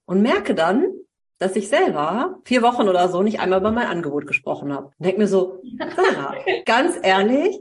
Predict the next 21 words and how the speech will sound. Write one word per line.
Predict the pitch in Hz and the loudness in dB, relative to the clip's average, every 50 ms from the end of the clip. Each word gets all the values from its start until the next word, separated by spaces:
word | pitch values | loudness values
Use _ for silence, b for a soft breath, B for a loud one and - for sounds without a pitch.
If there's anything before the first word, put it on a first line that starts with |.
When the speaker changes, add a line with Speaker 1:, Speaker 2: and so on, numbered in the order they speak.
| - - | -4 -2
Speaker 1:
aber | 220 220 220 214 | 0 0 2 2
nicht, | 226 285 403 - - - - | 2 2 0 0 -2 -4 -2
weil | 196 196 202 | -2 0 0
ich | 185 180 - - | 0 -2 -2 -4
Angst | 165 180 180 - | -6 -6 -6 -4
vorm | - 254 247 | -4 -4 -4
Verkaufen | 254 262 254 - 247 240 247 240 247 - 254 220 233 | -4 -6 -6 -2 0 0 0 -2 -2 -2 -2 0 2
habe | 220 220 214 214 196 214 220 - | 2 2 2 2 2 2 2 2
oder | 185 180 175 | 0 -2 -2
sonst | 175 170 196 202 - | 0 -2 -2 -2 -2
irgendwas, | - 240 247 247 262 254 - | -4 -4 -2 -2 -4 -2 -2
sondern | 196 196 196 196 196 196 202 196 - | 0 0 0 2 0 0 -2 -2 -2
weil | 165 180 185 - | 0 2 2 2
ich | - 320 359 - | 2 0 -4 -6
teilweise | - 202 208 202 220 233 233 240 247 247 240 - - | -2 0 0 2 2 2 0 0 -2 -2 -4 -6 -6
auch | 196 190 - | -8 -4 -2
dann | 202 196 208 196 - | -2 -2 -2 -2 -2
irgendwie | 202 240 277 294 302 339 330 - - 190 190 208 196 | -2 -2 -2 -2 -2 -4 -6 -10 -8 -4 -4 -2 0
den | 214 202 | -2 -2
Fokus | 208 - 220 196 190 180 175 175 - | -2 -2 -2 -2 -2 -2 -6 -8 -8
verliere. | - 180 175 170 175 190 196 196 220 262 320 539 - - | -8 -6 -6 -2 0 0 0 2 2 0 0 0 -2 -8